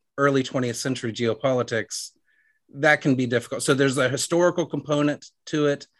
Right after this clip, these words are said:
that can make, that can make it seem a little bit inaccessible. Also, if you're just jumping into something like Nature and Destiny of Man,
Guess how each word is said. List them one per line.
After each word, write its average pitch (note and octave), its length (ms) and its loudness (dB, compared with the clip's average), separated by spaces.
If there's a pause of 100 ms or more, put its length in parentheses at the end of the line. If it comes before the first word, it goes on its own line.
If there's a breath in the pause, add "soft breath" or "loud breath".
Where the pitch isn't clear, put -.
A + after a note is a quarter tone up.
(160)
that C3+ 100 -6
can C3+ 180 2
make, C#3+ 240 0
that B2 140 -6
can A#2+ 140 -6
make B2 160 -4
it A#2 80 -8
seem B2+ 260 -2
a B2 40 0
little B2 160 -2
bit A#2+ 200 -2
inaccessible. B2+ 840 -6 (760 loud breath)
Also, G#3 360 2
if F#3 240 4
you're E3 220 2
just F#3 340 -4
jumping F3+ 320 0
into D#3+ 260 0
something D3 280 -2
like B2+ 140 -2
Nature C3+ 260 -4
and C3 80 0
Destiny B2+ 300 -2
of A#2+ 120 -2
Man, C#3+ 540 0